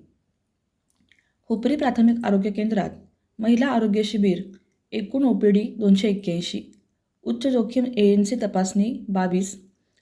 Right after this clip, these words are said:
नॉन स्ट्रेस चाचणी बारा, पीएपी स्मिअर आणि व्हीआयए सोळा,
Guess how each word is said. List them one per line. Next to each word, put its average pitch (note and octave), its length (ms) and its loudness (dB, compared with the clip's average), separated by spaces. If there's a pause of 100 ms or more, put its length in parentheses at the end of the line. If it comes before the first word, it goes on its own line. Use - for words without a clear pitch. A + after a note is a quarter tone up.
(100)
नॉन A3 200 -4
स्ट्रेस B3+ 340 -4
चाचणी G3 640 2 (200)
बारा, F#3 340 0 (640)
पीएपी A#3+ 460 0
स्मिअर G3+ 440 0 (240)
आणि G#3+ 140 0
व्हीआयए A3+ 600 0 (140)
सोळा, G3 460 -2